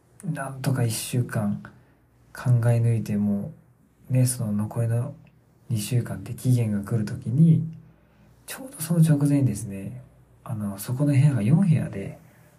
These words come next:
他のお客さんもね、そこで入院してたんですけれども、その真ん前のお客さんがね、教えてくれたのが、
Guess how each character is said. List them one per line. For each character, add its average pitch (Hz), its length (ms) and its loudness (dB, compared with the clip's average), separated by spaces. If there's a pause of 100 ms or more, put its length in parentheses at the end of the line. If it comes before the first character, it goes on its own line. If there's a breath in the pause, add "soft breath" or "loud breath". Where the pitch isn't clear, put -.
他 - 200 -2
の 160 100 10
お 160 60 12
客 160 180 8
さ 147 140 -2
ん 139 40 -2
も 139 120 -8
ね、 139 180 -6
そ - 160 -12
こ 127 100 -6
で 123 80 -2
入 117 200 -2
院 117 80 -2
し - 60 -8
て 120 100 -2
た 107 100 -4
ん 104 80 -4
で 101 100 -8
す - 120 -16
け - 100 -18
れ - 60 -12
ど - 100 -12
も、 101 340 -4 (760 loud breath)
そ - 180 -2
の 165 80 8
真 160 160 8
ん 170 80 -2
前 208 140 10
の 120 120 8
お - 40 -2
客 - 200 -4
さ - 120 -10
ん 110 40 -4
が 113 80 -6
ね、 110 60 -6 (100)
教 120 160 -4
え - 40 0
て 120 80 -6
く 120 100 -6
れ 117 60 -4
た 110 120 -8
の 104 120 -8
が、 101 320 -8